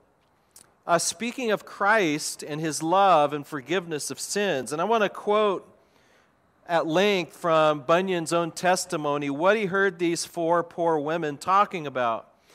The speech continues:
He says, "The good providence of God called me to Bedford to work on my calling, and in one of the streets of that town, I came where there were three or four poor women sitting at a door in the sun,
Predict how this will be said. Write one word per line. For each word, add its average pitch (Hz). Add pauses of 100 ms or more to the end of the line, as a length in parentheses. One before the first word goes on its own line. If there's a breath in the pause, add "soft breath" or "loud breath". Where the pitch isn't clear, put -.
(480 soft breath)
He 196
says, 185
"The 185
good 214
providence 247
of 156
God 190
called 185
me 175
to 151
Bedford 143
to 147
work 190
on 170
my 156
calling, 156
and 143
in 151 (460 soft breath)
one 220
of 233
the 160
streets 185
of 156
that 147
town, 196
I 156
came 208
where 175
there 170
were 156
three 175
or 202
four 185
poor 185
women 170
sitting 180
at 185
a 165
door 170
in 143
the 135
sun, 175